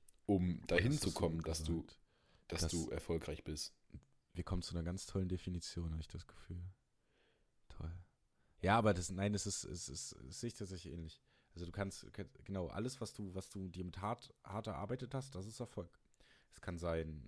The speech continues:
Speaker 2: ein Auto, das kann sein Muskeln, das kann aber auch sein. Und da können wir dann vielleicht drüber streiten, ob das dann auch zum Beispiel, äh, eine glückliche Ehe ist, weil da hast du ja auch
Speaker 1: Ja,
Speaker 2: viel
Speaker 1: genau,
Speaker 2: eigentlich.
Speaker 1: habe ich ja auch gesagt.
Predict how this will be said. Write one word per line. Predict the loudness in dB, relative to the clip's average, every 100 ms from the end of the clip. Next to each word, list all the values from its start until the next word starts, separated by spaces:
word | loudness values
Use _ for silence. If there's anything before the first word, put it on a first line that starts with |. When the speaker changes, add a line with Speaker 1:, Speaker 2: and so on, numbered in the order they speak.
| -6
Speaker 2:
ein |
Auto, | -2 0 0 -2
das | -4 -6
kann | -4 -2
sein | 0 0 -2 -6 -8 -12 -14 -12
Muskeln, | -6 -2 -2 2 2 2 -4
das | -6
kann | -4 -2
aber | 0
auch | -2
sein. | -2 -2 0 -2 -6 -12 _ _ _ _ _ _ _ -20 -18 -8
Und | 0
da | 2 2 0
können | -2 0 2
wir | 2
dann | 0 0
vielleicht | 0 -2 0
drüber | -2 -2
streiten, | -4 -2 -2 0
ob | -4 -2
das | -4 -2
dann | -2 -2
auch | 2 4 4
zum | 0 -6 -4
Beispiel, | 0 0 -2 -2 2 2 -2 -14 _ _ _ _ _ _ _
äh, | -4
eine | -2 -2
glückliche | -2 -2 -4 -6
Ehe | -4 -2 -2
ist, | -6 -8
weil | -4
da |
hast | -4 -2
du |
ja | 0
auch | 0 0 4
Speaker 1:
Ja, | 4
Speaker 2:
viel | 6
Speaker 1:
genau, | 4
Speaker 2:
eigentlich. | 4 0
Speaker 1:
habe | 2
ich | 6
ja | 6
auch | 6
gesagt. | 4 2